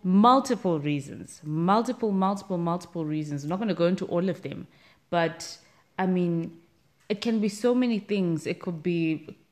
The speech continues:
comparison, you know, between your current and your previous. It could be even just the guilt.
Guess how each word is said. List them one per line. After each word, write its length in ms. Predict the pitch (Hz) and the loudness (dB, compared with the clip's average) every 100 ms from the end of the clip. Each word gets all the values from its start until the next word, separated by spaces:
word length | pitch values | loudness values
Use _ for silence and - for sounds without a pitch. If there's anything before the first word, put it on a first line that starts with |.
| - | -6
comparison, 840 | 190 185 208 202 - - - 165 - _ _ | -4 -2 0 0 0 -6 -12 -16 -18 _ _
you 120 | 165 | -6
know, 140 | 156 156 | -4 -2
between 600 | 156 - 180 160 156 - _ _ _ | -4 -4 -4 -4 -6 -10 _ _ _
your 140 | 165 | -6
current 500 | 165 190 170 165 170 | -2 0 2 2 0
and 300 | 170 151 151 | 0 0 0
your 120 | 147 147 | 0 -2
previous. 680 | - 170 156 151 147 147 - | -4 -6 -4 -4 -4 -8 -14
It 160 | 156 | -14
could 220 | - 156 | -12 -10
be 280 | 156 156 147 - | -6 -4 -6 -4
even 200 | - 339 | -2 0
just 200 | 311 285 | 0 0
the 80 | 202 | 0
guilt. 480 | 156 165 151 - | 0 0 -2 -4